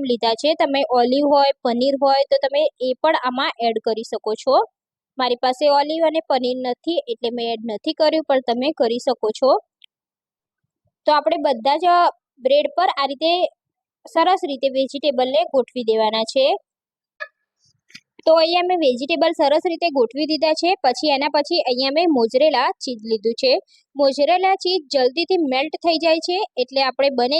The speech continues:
ત્યાં સુધી મોઝરેલા ચીઝનો ઉપયોગ કરીશું. બહાર જેવા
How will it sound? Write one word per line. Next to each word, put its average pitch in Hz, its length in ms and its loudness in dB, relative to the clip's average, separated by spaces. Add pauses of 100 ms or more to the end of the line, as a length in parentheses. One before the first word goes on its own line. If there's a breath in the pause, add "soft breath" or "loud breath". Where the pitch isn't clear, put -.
ત્યાં 320 200 2
સુધી 330 300 -2
મોઝરેલા 269 500 0 (120)
ચીઝનો 240 420 -4
ઉપયોગ 240 320 0
કરીશું. 233 420 -2 (340 soft breath)
બહાર 254 300 0 (120)
જેવા 359 220 2